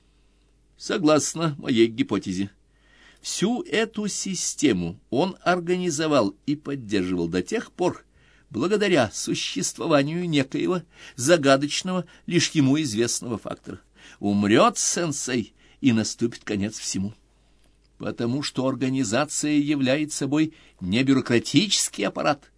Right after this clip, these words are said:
но совершеннейший механизм, послушный мозгу одного человека. В этом суть всей организации. Но в этом же заключена и главная её слабость — точнее, была заключена.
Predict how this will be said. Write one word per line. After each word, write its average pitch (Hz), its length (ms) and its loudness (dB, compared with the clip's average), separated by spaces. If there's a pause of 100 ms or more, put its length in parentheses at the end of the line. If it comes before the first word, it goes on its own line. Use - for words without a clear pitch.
(500)
но 92 120 -4
совершеннейший 220 1300 0
механизм, 151 580 -2 (300)
послушный 117 600 -2
мозгу 104 400 0
одного 101 340 -2
человека. 98 520 -4 (280)
В 92 100 -2
этом 123 400 2 (280)
суть - 380 -4
всей 101 260 -6
организации. 95 680 -6 (340)
Но 98 260 0
в 101 80 2
этом 233 340 0
же 214 120 0
заключена 208 540 -4
и 202 80 0
главная 175 380 0
её 170 140 2
слабость — - 560 -6 (280)
точнее, 113 380 -2
была 101 420 4 (120)
заключена. 92 640 -8